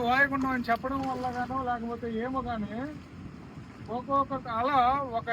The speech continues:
రేంజ్లో వస్తుంది. మామూలుగా లేదు, ఎవరు లేరు ఇక్కడ.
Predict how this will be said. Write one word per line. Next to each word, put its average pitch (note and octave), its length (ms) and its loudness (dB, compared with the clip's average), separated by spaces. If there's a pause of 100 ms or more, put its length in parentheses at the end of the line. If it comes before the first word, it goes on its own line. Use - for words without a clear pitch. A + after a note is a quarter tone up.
(140)
రేంజ్లో D4 440 4
వస్తుంది. A#3 400 -2 (720)
మామూలుగా C4 460 -2
లేదు, A#3+ 200 0 (200)
ఎవరు B3 280 0 (120)
లేరు A3+ 200 2 (120)
ఇక్కడ. G#3 260 0